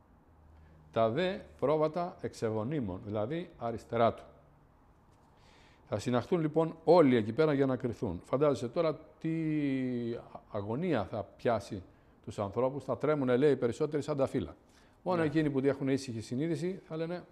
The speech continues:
Speaker 1: και αυτοί θα φοβόνται βέβαια οπωσδήποτε, γιατί αυτή η κρίση δεν είναι κα-, παίξε γέλασε,
Speaker 2: Ναι.
Speaker 1: αλλά το περισσότερο θα φοβόνται εκείνοι οι οποίοι έχουν κάνει κακές πράξεις και δεν έχουν μετανοήσει και δεν έχουν υπολογίσει τον Χριστό καθόλου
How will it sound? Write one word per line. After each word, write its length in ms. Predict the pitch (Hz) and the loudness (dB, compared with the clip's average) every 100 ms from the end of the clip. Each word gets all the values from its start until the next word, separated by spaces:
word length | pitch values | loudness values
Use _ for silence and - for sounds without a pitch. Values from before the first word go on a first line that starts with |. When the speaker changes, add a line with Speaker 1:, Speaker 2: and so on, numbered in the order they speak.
| - | -14
Speaker 1:
και 100 | - | -2
αυτοί 240 | 107 - 156 | 0 2 2
θα 140 | 131 | 2
φοβόνται 380 | 104 117 135 104 | 0 4 4 4
βέβαια 300 | 95 143 127 | 2 4 4
οπωσδήποτε, 460 | 113 104 143 123 104 | 2 0 -2 -2 0
γιατί 380 | 104 139 131 - - _ _ | 0 0 -4 -8 -20 _ _
αυτή 240 | 104 - 147 | -8 -2 0
η 60 | |
κρίση 320 | 143 151 143 | 2 2 4
δεν 180 | 139 151 | 4 6
είναι 320 | 143 123 110 | 4 2 0
κα-, 140 | 107 - | -2 -4
παίξε 300 | - 110 101 | -4 -2 -2
γέλασε, 420 | 104 117 131 220 - 120 | 0 0 -2 -6 -8 -6
Speaker 2:
Ναι. 180 | 123 92 - | -6 -8 -2
Speaker 1:
αλλά 200 | 117 113 | 0 0
το 100 | 107 | 0
περισσότερο 460 | 107 98 180 160 131 | -2 -2 -2 -2 -2
θα 80 | |
φοβόνται 360 | 117 110 165 139 | -4 -2 0 0
εκείνοι 540 | 104 - 160 170 190 - | -2 -2 -4 -4 -8 -6
οι 100 | 104 | -4
οποίοι 460 | 104 147 156 151 - | -4 -2 -2 -2 -6
έχουν 240 | 117 113 | -8 -4
κάνει 260 | 131 135 113 | -2 -2 -4
κακές 440 | - 110 - 147 - | -4 -4 -2 -2 0
πράξεις 340 | 139 135 - | 0 0 -4
και 120 | 104 | -6
δεν 140 | 123 147 | -4 -4
έχουν 200 | 117 113 | -4 -4
μετανοήσει 600 | 107 101 95 117 127 123 | -4 -4 -6 -6 -6 -6
και 100 | 104 | -6
δεν 160 | 139 | -4
έχουν 320 | 151 139 131 113 | -4 -4 -2 -2
υπολογίσει 520 | 107 107 107 143 143 | -2 -2 0 -2 -2
τον 100 | 110 | -6
Χριστό 260 | 110 135 | -4 -4
καθόλου 440 | 120 92 147 156 | -4 -2 -2 -2